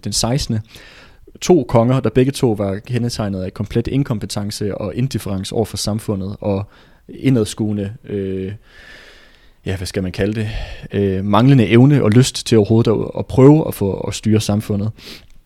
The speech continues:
Og jeg vil sige, det samme, det er også tilfældet med vores system i dag, hvor de her sådan ærke reaktionære personer, som for eksempel Trump,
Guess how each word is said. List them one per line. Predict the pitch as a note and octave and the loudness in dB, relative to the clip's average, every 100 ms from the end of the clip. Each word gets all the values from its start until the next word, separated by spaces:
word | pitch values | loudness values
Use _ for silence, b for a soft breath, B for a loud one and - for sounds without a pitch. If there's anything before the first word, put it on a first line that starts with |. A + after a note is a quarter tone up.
| - _ - - | -20 _ -20 -6
Og | - | 2
jeg | G#2+ | 4
vil | |
sige, | A#2+ | 6
det | A#2 | 4
samme, | A2+ B2 D3 C#3 | 6 8 8 8
det | B2+ | 8
er | |
også | A#2+ | 8
tilfældet | - B2 B2 A2 | 4 2 4 2
med | G2+ | 4
vores | A2+ A#2+ | 4 2
system | A2+ C3+ G#2+ | 0 0 2
i | |
dag, | G2+ A2 - - b b | 2 0 -2 -14 b b
hvor | A#2 G#2 | 2 4
de | F#2+ A2+ | 4 0
her | A#2 G2+ G#2 | 0 0 -4
sådan | G#2+ G2 - - | -6 -8 -6 -2
ærke | A2 C#3 D3 A2+ G#2 | 2 2 2 -2 -2
reaktionære | G#2+ A2+ B2+ C#3+ A#2 G#2 | -4 2 2 2 -2 -2
personer, | G2+ G#2+ - A2 G2+ | -2 -4 -4 -4 -6
som | - G2+ | -10 -10
for | G2+ | -8
eksempel | A#2 G2+ G2 | -6 -6 -6
Trump, | - A#2 B2 | -2 0 0